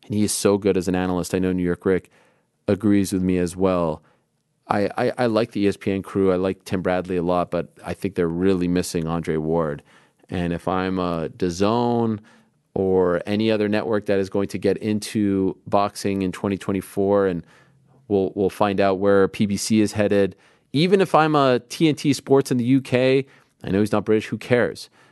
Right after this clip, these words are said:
Um, I hire this guy tomorrow. Uh, I hire him yesterday. He is that darn good. And he keeps it real,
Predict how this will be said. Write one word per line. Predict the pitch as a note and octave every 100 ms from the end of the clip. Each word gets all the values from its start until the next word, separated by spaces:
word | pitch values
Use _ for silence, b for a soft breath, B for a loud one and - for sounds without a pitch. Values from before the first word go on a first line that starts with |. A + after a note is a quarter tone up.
| b -
Um, | - - F#2+ F#2 F#2 F2+ F2+ F#2 - _ _ _ - - _
I | A2
hire | G#2 G2+ F#2
this | E2+
guy | - F#2 F2
tomorrow. | - G2 E2+ D#2+ E2 E2 _ _ _ -
Uh, | F2 F2 E2+
I |
hire | F2+ G2 F#2
him | F2+
yesterday. | E2+ F2+ - D#2+ D#2+ - - _
He | -
is | G2
that | F#2 F#2
darn | F#2 F2
good. | F2 F#2
And | A2
he |
keeps | - D#3 B2+
it |
real, | A2 B2 G#2 F2